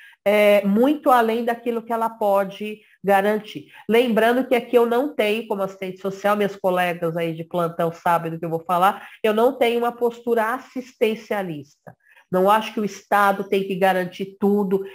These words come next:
e as famílias sempre são as pobres coitadas que o Estado tem que arcar. Não é isso. Existem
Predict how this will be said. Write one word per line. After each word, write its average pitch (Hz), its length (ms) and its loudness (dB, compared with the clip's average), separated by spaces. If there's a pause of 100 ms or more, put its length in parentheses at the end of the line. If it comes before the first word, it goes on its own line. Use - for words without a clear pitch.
(120)
e 196 80 2
as 196 120 0
famílias 190 400 0
sempre 202 360 -8
são 196 200 -4
as 190 140 -2
pobres 190 380 0
coitadas 185 640 -2
que - 100 -14
o 185 60 -8
Estado 180 420 -2
tem 185 180 -6
que 185 100 -4
arcar. 185 260 -2
Não 170 180 -4
é 196 100 -2
isso. 214 340 -6 (340)
Existem 202 580 0